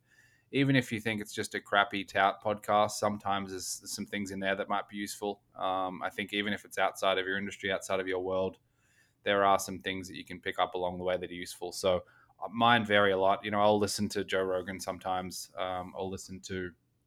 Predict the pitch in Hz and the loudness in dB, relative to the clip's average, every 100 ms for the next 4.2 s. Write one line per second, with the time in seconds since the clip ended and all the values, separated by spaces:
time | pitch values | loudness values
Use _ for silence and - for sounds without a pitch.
0 | _ _ - - _ 107 98 92 85 _ | _ _ -20 -20 _ -4 -4 -4 -8 _
1 | 104 92 87 _ _ _ - 107 104 95 | -6 -4 -6 _ _ _ -2 4 4 6
2 | 95 95 - 101 98 95 92 - 98 101 | 4 4 2 -2 0 -2 -4 -4 -6 -4
3 | 98 92 87 92 90 90 95 90 90 92 | 0 -2 -2 -2 -2 -2 -4 -4 -2 0
4 | 92 | 0